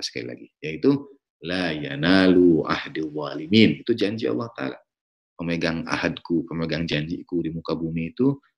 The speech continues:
dari keturunan Nabiullah Ibrahim alaihissalam tidak akan termasuk orang-orang yang berbuat zalim. Meski demikian, sekali lagi, bagi kita semua, ikhtiar itu, menjaga diri itu,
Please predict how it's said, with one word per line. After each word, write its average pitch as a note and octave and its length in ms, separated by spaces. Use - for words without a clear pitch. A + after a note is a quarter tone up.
dari - 160
keturunan F2 480
Nabiullah D#2+ 400
Ibrahim D#2 480
alaihissalam A2+ 600
tidak D2 320
akan D2 220
termasuk D2+ 480
orang-orang C#2+ 480
yang - 20
berbuat - 380
zalim. C2+ 340
Meski - 400
demikian, A2 560
sekali D#2 300
lagi, D#2 400
bagi D2+ 260
kita - 240
semua, F#2 400
ikhtiar F2 720
itu, D#2 400
menjaga D#2+ 560
diri E2+ 360
itu, D#2+ 360